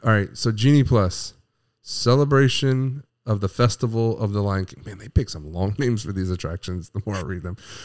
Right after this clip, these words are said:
Uh, Dinosaur, Feathered Friends in Flight,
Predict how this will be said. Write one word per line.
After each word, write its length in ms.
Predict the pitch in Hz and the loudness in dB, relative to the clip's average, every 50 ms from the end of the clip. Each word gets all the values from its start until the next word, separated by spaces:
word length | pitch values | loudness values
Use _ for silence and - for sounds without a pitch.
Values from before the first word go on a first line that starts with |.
| - - - | -16 -6 0
Uh, 180 | 101 101 98 | 0 2 2
Dinosaur, 800 | - 107 101 120 117 131 143 143 - - 175 180 190 185 175 - _ _ _ _ _ _ _ _ _ _ _ _ _ _ _ _ | 2 4 4 6 8 8 6 6 6 6 6 6 6 4 2 -2 _ _ _ _ _ _ _ _ _ _ _ _ _ _ _ _
Feathered 540 | _ - - 135 135 143 180 196 214 175 | _ 2 4 6 6 8 6 6 4 2
Friends 340 | - - - 165 165 165 151 | 0 2 2 4 4 4 4
in 120 | 165 160 139 | 2 2 2
Flight, 440 | - - 123 110 117 107 - - | 2 2 4 4 4 4 2 -2